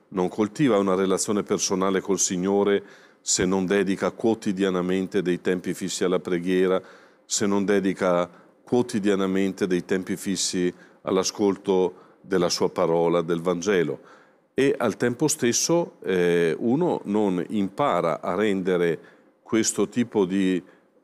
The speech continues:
amore concreto anche nei confronti degli altri se non,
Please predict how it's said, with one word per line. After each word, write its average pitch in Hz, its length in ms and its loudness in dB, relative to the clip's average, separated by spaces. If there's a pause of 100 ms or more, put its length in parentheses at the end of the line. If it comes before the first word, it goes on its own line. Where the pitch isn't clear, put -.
amore 98 520 2
concreto 101 600 0
anche 98 260 -2
nei 92 140 0
confronti 92 520 -4
degli 110 220 0
altri 98 500 0 (440)
se 127 560 2
non, 104 800 0